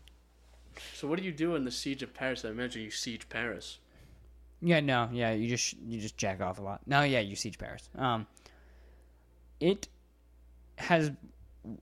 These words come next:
Speaker 2: awoken something in me, uh, where I've realized
Speaker 1: You're gay?
Speaker 2: <laughs> I am a L G B T Q T plus minus ten percent.
Speaker 1: You're all of them.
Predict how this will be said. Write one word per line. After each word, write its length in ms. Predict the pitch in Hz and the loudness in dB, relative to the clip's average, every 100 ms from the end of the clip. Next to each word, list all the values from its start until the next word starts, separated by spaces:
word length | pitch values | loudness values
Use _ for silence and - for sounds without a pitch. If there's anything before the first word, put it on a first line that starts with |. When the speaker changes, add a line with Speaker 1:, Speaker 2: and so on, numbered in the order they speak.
| - | 0
Speaker 2:
awoken 640 | 120 123 127 127 110 95 - - - - - - - | 0 2 0 0 -4 -6 -12 -20 -20 -20 -20 -20 -18
something 400 | - 117 101 101 | -6 -6 -4 -6
in 120 | 95 92 | -8 -10
me, 180 | 98 - - - - - - - - - | -12 -14 -20 -20 -20 -20 -20 -20 -16 -4
uh, 220 | 113 104 | -2 0
where 180 | 120 113 | 0 2
I've 300 | 117 113 135 | 2 0 0
realized 600 | 147 107 95 - - 123 | 2 4 2 -2 -6 -6
Speaker 1:
You're 120 | 113 | -6
gay? 340 | 107 165 277 - - - - - - 170 | -6 -6 -8 -12 -20 -20 -20 -20 -6 -2
Speaker 2:
<laughs> 1080 | - - - - - - - - - - | -2 -4 -8 -18 -20 -20 -20 -20 -16 2
I 140 | 120 143 | 6 6
am 180 | 135 | 6
a 220 | 123 113 - - - - - - 165 | 2 2 -4 -18 -20 -20 -20 0 4
L 120 | 175 | 6
G 140 | 165 | 6
B 120 | 160 165 | 2 4
T 180 | 165 | 2
Q 320 | - 160 165 - - - - | 4 4 4 2 -8 -20 -2
T 300 | - 185 175 | 4 6 6
plus 460 | - 175 160 - 175 | 6 6 4 4 4
minus 360 | 156 156 151 | 6 6 4
ten 160 | 156 156 | 6 8
percent. 460 | 139 185 165 151 156 | 8 8 8 6 4
Speaker 1:
You're 80 | |
all 0 | |
of 60 | |
them. 80 | 107 | -2